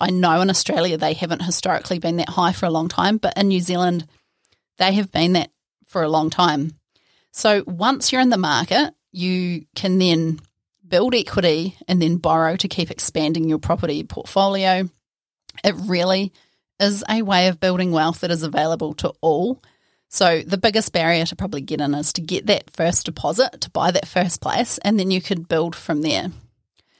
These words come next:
I recommend that you work on that as a high priority and just do what you can to get in. As I said, I didn't buy the house I wanted. I bought the house I could afford.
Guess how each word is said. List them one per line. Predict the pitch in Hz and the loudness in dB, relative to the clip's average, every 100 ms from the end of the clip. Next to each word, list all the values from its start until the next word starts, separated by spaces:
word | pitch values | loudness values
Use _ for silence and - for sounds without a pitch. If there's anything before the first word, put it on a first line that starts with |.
| _ _ _ | _ _ _
I | 190 202 | 0 2
recommend | 247 247 269 214 165 165 170 170 - | 2 2 2 4 4 2 -2 -8 -8
that | 170 170 160 - - | 2 2 2 -2 -10
you | 185 165 | -6 0
work | 160 170 - | 2 2 -2
on | 160 | -2
that | 165 151 147 - | 0 0 -2 -4
as | 180 175 - | -4 -4 -4
a | - 165 | -2 -2
high | - 170 180 | 0 0 0
priority | - 175 156 175 - 208 208 | 2 0 2 0 0 -2 -4
and | - 175 | -2 -2
just | 160 180 - | 0 -2 0
do | 190 | -2
what | 175 | -2
you | - | -6
can | 175 190 175 175 - _ _ _ | -6 -4 -4 -6 -10 _ _ _
to | 202 | -4
get | 165 147 | -2 -2
in. | 113 143 - | -2 -4 -2
As | 208 | 2
I | 196 | 2
said, | 196 - 180 | 2 0 2
I | 175 | 0
didn't | 170 165 | 0 0
buy | 175 | 0
the | 156 | 0
house | 160 165 - | 0 -2 0
I | 151 | 0
wanted. | 151 151 190 208 214 - _ | 0 0 2 0 -2 -12 _
I | - | -2
bought | 190 190 | 0 0
the | 170 | 0
house | 170 160 | 0 -2
I | - | -4
could | - 139 | -4 -6
afford. | - - 156 - - | -6 -4 -2 -2 -6